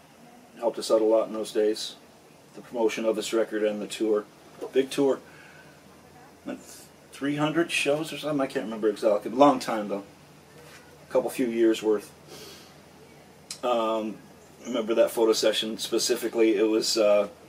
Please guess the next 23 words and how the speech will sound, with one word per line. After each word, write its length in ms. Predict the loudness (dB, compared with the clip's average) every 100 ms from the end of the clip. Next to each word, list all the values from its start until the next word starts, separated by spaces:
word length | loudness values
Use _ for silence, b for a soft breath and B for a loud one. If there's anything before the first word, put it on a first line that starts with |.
| -20 -20 -20 -18 -10
on 160 | -6
the 80 | -4
water 380 | 2 2 2 0
in 140 | -4
England 340 | -8 -4 -2 -2
with 160 | -2
Ross 260 | 2 2 2
Ha-, 200 | -4 -4
uh, 180 | -4 -4
Halfin, 560 | 0 0 0 -4 -8 -8
and 300 | -8 -10 -14 B B B B B -20 -20 -20 -20 -20 -12
I 40 | -4
remember 280 | -2 0
all 280 | 6 8 8
these 200 | 6 2
like 140 | 0 2
they 100 | 2
were 120 | 2
yesterday, 440 | -2 -2 -4 -2
actually. 360 | -2 0 -2 -2 -10 -20 -20 -20 -20 -14 -2
Nils 260 | 0 0
Lozauer's 580 | 0 0 4 4 6 2
studio, 680 | -2 -4 -4 0 2 2